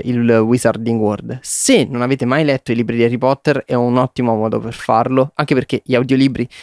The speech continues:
ti permettono di muoverti per casa, lavare, pulire, ehm, rassettare casa. Perché parlo solo di riordino? Sembro maricondo.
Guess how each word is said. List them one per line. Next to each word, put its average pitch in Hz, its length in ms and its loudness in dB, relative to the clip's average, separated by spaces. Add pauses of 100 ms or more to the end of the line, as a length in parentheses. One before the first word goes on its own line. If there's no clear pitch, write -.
ti 143 120 -2
permettono 131 520 0
di 131 120 0
muoverti 131 420 2
per 131 140 -4
casa, 127 260 0
lavare, 123 380 2
pulire, 123 520 0 (280)
ehm, 120 420 0
rassettare 135 640 -2
casa. 120 680 2 (420)
Perché - 220 -4
parlo 147 200 -4
solo 120 240 -2
di 127 160 0
riordino? 117 680 -2
Sembro 127 260 2
maricondo. 120 640 0